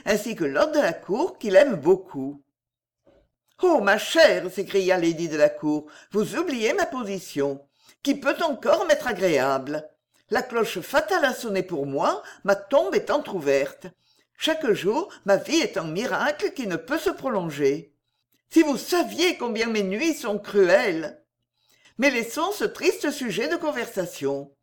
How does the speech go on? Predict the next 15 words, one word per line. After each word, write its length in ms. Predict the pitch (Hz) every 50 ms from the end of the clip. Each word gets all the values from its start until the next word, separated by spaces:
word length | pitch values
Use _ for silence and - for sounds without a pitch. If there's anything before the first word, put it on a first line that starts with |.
| _ _ _ _ _ _ _ _ _ _ _ _ -
Quel 200 | 254 254 214 196
est 120 | 214 330
ce 120 | - - 403
manuscrit ? » 960 | 339 302 247 214 190 - - - - - 165 165 180 240 302 - - _ _ _ _ _ _ _ _ _ _ _ _ _ _ _ _ _ _ _ _ _ _ _ _ _ _ _ _ _ _ _ _ _ _ _ _ -
C'est 220 | - 240 - -
un 60 | -
petit 360 | - - 415 - 392 370 339
journal 400 | 285 311 277 233 233 240 233 208
de 100 | 160 165
Charles 320 | 160 - - 294 311 330 311
Percival 640 | - 240 214 - - 185 147 135 143 156 196 247 359 415 - - - -
qu'il 160 | - 233 202
envoie 280 | 175 170 165 170 214 330 415 359
à 120 | 262 220
Hélène. 640 | 196 175 156 151 143 143 139 139 147 147 156 175 -